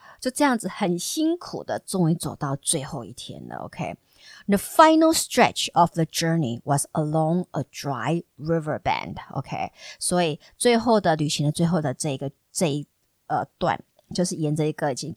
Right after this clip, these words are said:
干枯的河床走。OK，the final stretch of the journey was along a dry riverbed。There were a few houses，OK，然后这个河床上有一，少数的一些那个房子。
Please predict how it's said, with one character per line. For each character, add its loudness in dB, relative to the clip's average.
干 2
枯 -4
的 -2
河 -6
床 -2
走。 -6
OK，the -4
final 2
stretch 0
of 0
the -4
journey -6
was 0
along 0
a -4
dry -2
riverbed。 -2
There 4
were 6
a 4
few -4
houses，OK， -4
然 -4
后 -4
这 -8
个 -8
河 -4
床 -2
上 0
有 -10
一， -4
少 -4
数 -8
的 -4
一 -4
些 -6
那 -6
个 -8
房 -8
子。 -12